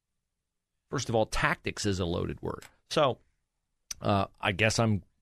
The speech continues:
grateful that they're out in the open with their radicalism.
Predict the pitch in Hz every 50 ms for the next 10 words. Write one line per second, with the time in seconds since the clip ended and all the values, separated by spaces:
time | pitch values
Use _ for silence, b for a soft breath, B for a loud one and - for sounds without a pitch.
0 | _ _ - 87 104 110 113 123 - - 147 151 139 131 110 - 110 104 104 104
1 | 107 107 113 107 101 98 92 95 110 - 156 165 180 175 - _ _ _ _ _
2 | - 110 101 - 120 113 104 98 110 107 110 131 131 135 139 135 143 139 - -
3 | -